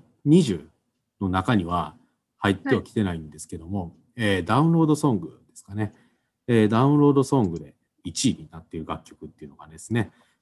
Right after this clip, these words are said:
Speaker 1: えー、ございましてですね。
Speaker 2: はい。
Speaker 1: これが、えー、新生かまってちゃんの、えー、僕の戦争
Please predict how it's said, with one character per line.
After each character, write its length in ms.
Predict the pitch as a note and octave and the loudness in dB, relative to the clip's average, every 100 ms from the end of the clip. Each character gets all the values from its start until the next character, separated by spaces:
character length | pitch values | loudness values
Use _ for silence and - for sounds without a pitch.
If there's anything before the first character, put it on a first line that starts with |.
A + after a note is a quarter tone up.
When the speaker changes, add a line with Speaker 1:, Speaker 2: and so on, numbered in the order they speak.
| - | -6
Speaker 1:
え 160 | F2 | -4
ー、 40 | D#2+ | -4
ご 120 | F#2 | -6
ざ 80 | E2+ | -6
い 80 | |
ま 120 | D#2 - | -8 -14
し 80 | |
て 100 | - | -16
で 60 | - | -16
す 140 | - | -8
ね。 80 | A2+ | -8
Speaker 2:
は 40 | G#2 | -4
い。 40 | |
Speaker 1:
こ 80 | G#2+ | -2
れ 100 | G2+ | -2
が、 220 | F#2+ F#2+ | -2 -4
え 260 | G2 F#2 F2+ | -4 -4 -4
ー、 20 | |
新 260 | - B2 B2 | -2 -2 -2
生 380 | - - G#2+ | -6 -4 -2
か 160 | G#2 G#2+ | -2 -2
ま 100 | G2 | -4
っ 60 | F#2+ | -6
て 240 | _ - | _ -20
ち 140 | - | -20
ゃ 40 | D#2 | -18
ん 140 | D2+ F#2 | -12 -2
の、 220 | B2+ - | -2 -2
え 220 | G2+ D#2+ D2+ | -8 -8 -6
ー、 40 | |
僕 340 | - C3+ - F#2 | -4 -4 -4 -6
の 140 | F#2+ | -4
戦 240 | F2+ E2+ D#2+ | -6 -8 -10
争 260 | - - | -12 -16